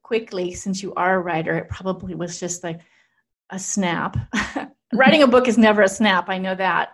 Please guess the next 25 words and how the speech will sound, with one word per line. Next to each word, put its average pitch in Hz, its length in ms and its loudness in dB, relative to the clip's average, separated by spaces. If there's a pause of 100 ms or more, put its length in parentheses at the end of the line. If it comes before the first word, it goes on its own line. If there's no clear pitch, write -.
because 185 200 -8
I 190 80 -2
have 170 140 -4
plenty 208 200 0
of 190 100 -4
friends 190 180 -2
who've 180 160 -6
written 185 220 -2
books. 175 260 -4 (420)
But, 226 460 0 (260)
um, 190 400 -6 (480)
how 214 360 -6
did 240 240 -4
you, 196 360 -2 (720)
like, 180 220 -12
decide, - 720 -2
"Okay, 185 180 -8
I'm 185 100 -4
gonna 214 160 -2
do 202 220 -4
this. - 460 -10 (180)
I'm 175 80 -10
gonna 180 140 -4
pull 196 240 -2
together 180 440 -2